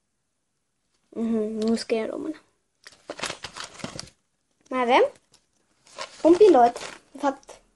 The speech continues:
două piloturi. Um, unul cu, care vine cu un stilou normal,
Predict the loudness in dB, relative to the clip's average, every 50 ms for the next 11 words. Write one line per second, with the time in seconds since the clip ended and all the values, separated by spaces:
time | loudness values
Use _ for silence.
0 | _ _ _ _ -2 -2 -2 -2 -4 -4 0 0 2 2 2 2 0 0 -6 -14
1 | -16 -16 -16 -20 -20 _ _ _ _ _ _ _ 0 2 4 4 4 2 2 0
2 | -2 -6 -6 -8 -10 _ _ _ _ _ -20 -20 -20 _ _ _ 2 4 6 6
3 | 8 6 6 4 0 0 4 4 6 6 6 4 4 4 6 6 6 6 6 6
4 | 6 6 4 4 4 4 4 4 0 2 2 2 2 2 0 0 2 0 0 0
5 | 0 0 2 4 6 6 4 4 0